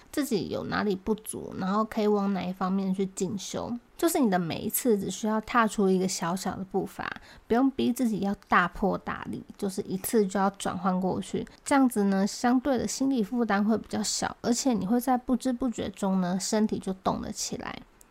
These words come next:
那第二个呢，是培养新的兴趣。如果你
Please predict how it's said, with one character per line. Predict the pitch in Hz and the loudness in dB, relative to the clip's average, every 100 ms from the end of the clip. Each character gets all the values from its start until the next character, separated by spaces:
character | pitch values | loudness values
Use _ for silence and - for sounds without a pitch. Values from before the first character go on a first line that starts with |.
| - - - - | -20 -20 -8 -4
那 | |
第 | 294 294 | 2 6
二 | 277 | 6
个 | 240 | 4
呢， | 202 190 | 2 0
是 | 214 226 | 2 0
培 | 220 - 190 | 0 -2 0
养 | 196 - 196 | 0 -2 -6
新 | - 196 | -2 0
的 | 202 208 | 0 0
兴 | 202 185 | -2 -2
趣。 | 190 - - - - - | -2 -4 -6 -8 -8 0
如 | 247 | 4
果 | 302 240 | 6 4
你 | 196 - | 2 -8